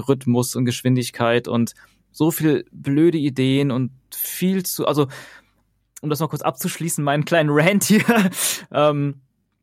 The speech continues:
einfach, ich hatte nicht das Gefühl, hier wollte man, wollte irgendjemand eine tolle Geschichte erzählen oder eine klare Geschichte erzählen, sondern hat einfach versucht, es möglichst vielen Fans recht zu machen,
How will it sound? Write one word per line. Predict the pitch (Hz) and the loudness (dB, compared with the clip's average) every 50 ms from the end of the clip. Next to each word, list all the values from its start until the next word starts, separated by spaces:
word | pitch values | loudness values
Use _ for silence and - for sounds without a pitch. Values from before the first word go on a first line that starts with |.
| _ - - | _ -10 -6
einfach, | - 156 139 156 147 151 - | -4 0 0 0 0 0 -2
ich | 127 | -4
hatte | 147 - 160 | -4 -4 -4
nicht | 156 156 | -4 -4
das | 143 - | -6 -6
Gefühl, | 143 131 - 160 160 160 156 151 139 - - _ _ _ - | -8 -6 -2 0 2 2 2 2 0 -2 -6 _ _ _ -12
hier | 139 127 143 120 | -8 -6 -2 2
wollte | 139 147 143 156 139 | 2 2 2 2 0
man, | 135 135 131 131 131 127 - - _ _ _ _ _ _ _ - | 2 2 2 0 0 -4 -8 -12 _ _ _ _ _ _ _ -14
wollte | - 127 123 131 143 139 156 | -12 -6 0 0 0 2 2
irgendjemand | 135 143 143 131 127 131 131 131 117 | 2 2 2 2 2 2 2 2 0
eine | 120 110 | -2 -2
tolle | - 135 131 127 120 | -2 0 0 0 -2
Geschichte | 113 107 - 151 156 - - 156 | -4 -4 -6 -6 -4 -2 0 0
erzählen | 135 131 131 - 139 135 127 127 127 127 131 131 135 131 - _ _ _ _ | 0 0 -2 0 2 2 4 4 2 2 0 -2 -4 -6 -8 _ _ _ _
oder | - 113 113 | -4 -2 -2
eine | 110 107 110 | -2 -2 -2
klare | - - 127 131 131 123 | -2 0 0 2 0 0
Geschichte | 117 117 - - 123 120 - 120 | -2 -4 -4 -6 -6 -2 -2 -2
erzählen, | 113 - - - 120 117 117 113 113 117 | -2 -2 -2 -2 0 2 2 2 2 0
sondern | 107 113 113 113 113 117 101 67 - - _ _ _ _ _ - | 0 0 0 0 0 0 -2 -4 -10 -16 _ _ _ _ _ -14
hat | - - - 76 | -12 -8 -4 -2
einfach | 90 - - 139 | -2 -2 -2 -2
versucht, | 131 135 135 120 131 139 135 131 131 | -2 -2 -2 0 0 0 -2 -2 -4
es | - 127 | -4 -2
möglichst | 131 131 135 143 156 151 - - 135 135 131 - - | 0 2 4 4 2 2 0 -2 -4 -4 -4 -6 -12
vielen | - - 151 151 160 160 143 139 135 135 135 131 131 - - _ _ _ _ | -12 -10 -8 -4 -2 0 0 2 2 2 0 0 -2 -6 -12 _ _ _ _
Fans | - - - - 127 127 135 135 131 - - | -20 -10 -4 0 2 2 2 2 0 -2 -2
recht | 135 131 131 - - | -2 -2 -4 -6 -6
zu | - 120 | -2 0
machen, | 113 110 110 107 - 123 120 123 135 135 | 2 2 0 0 0 0 0 0 -2 -4